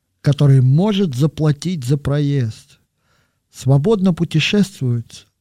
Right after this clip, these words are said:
и не нуждается в паспорте, тогда как добродетель, если она нища,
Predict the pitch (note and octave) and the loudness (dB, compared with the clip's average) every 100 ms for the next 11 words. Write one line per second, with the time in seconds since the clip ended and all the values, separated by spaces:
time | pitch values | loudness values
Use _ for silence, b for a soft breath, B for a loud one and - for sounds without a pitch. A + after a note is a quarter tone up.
0 | _ - D#3+ E3+ E3+ B2+ F3+ G3+ F3+ D#3+ | _ -2 2 2 2 0 0 0 0 -2
1 | C#3 - G3+ F3+ - C3+ G#2+ - A2+ - | -2 -2 0 0 -2 -6 -6 -10 -12 -14
2 | _ _ _ _ _ _ _ - C#3 E3 | _ _ _ _ _ _ _ -2 2 2
3 | D#3 D3+ A#2+ C#3+ D3 C#3+ C3 B3 A3 C#3+ | 2 0 0 0 2 0 0 -4 0 0
4 | A2+ C#3 C3 C3+ C3+ B2+ B2+ A2 - - | 2 0 0 -2 -2 -2 -2 -2 -4 -4
5 | A2 G2 | -6 -8